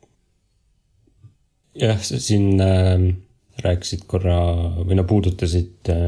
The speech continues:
nii-öelda filmimuusikat, et Hans Zimmer ja nii edasi, et, äh, ma tahtsingi nagu seda küsida, et, ähm, et, äh, minna nüüd natuke siuksesse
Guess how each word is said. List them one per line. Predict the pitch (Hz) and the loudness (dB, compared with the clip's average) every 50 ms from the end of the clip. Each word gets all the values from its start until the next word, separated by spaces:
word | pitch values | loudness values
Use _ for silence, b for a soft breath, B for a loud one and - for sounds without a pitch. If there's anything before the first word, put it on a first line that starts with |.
| 85 | 0
nii-öelda | 87 87 85 80 87 - | 0 0 -2 -2 -4 -2
filmimuusikat, | - 113 104 101 92 87 87 87 87 87 82 90 87 - - 90 90 - - - | 0 2 2 4 2 2 2 2 2 0 0 -2 -4 -4 -4 -6 -6 -6 -12 -14
et | 90 - - 87 | -14 -6 -4 0
Hans | 87 87 87 - - - - | 0 0 0 -2 -4 -6 -4
Zimmer | - 92 90 90 85 82 85 | -2 0 0 0 0 0 -2
ja | 87 85 | 0 0
nii | 90 | 2
edasi, | 92 87 82 85 82 | 0 0 0 -2 -6
et, | - - - - - | -8 -8 -12 -8 -4
äh, | 87 85 87 87 85 | -2 -2 0 0 0
ma | 90 | 0
tahtsingi | 101 95 - - 95 90 90 92 | 0 0 0 0 0 2 2 2
nagu | 90 90 | 2 2
seda | 90 101 92 92 87 | 2 2 0 2 2
küsida, | 101 101 101 92 87 90 | 2 2 2 2 0 0
et, | 87 - - _ - 90 | -2 -4 -8 _ -6 -2
ähm, | 85 87 87 85 85 87 - - _ B B B B B B B B B B B B B B B B B B B B B B B - - _ _ _ _ _ _ _ _ _ _ _ _ _ _ _ _ | -2 0 0 0 -2 -2 -4 -8 _ B B B B B B B B B B B B B B B B B B B B B B B -20 -20 _ _ _ _ _ _ _ _ _ _ _ _ _ _ _ _
et, | 95 _ _ _ - 92 | _ _ _ _ -4 -2
äh, | 87 87 87 85 85 85 87 85 85 85 87 87 - _ _ _ _ _ _ _ _ _ _ _ | 0 0 0 0 0 0 0 0 -2 -4 -4 -6 -10 _ _ _ _ _ _ _ _ _ _ _
minna | 101 92 90 87 85 | 0 2 2 2 2
nüüd | 82 87 87 - | 0 0 -2 -2
natuke | - 92 90 - - 92 | -4 -4 -4 -4 -2 -2
siuksesse | 92 92 90 - - - - 92 90 87 | 0 0 -2 -4 -8 -4 -2 0 2 2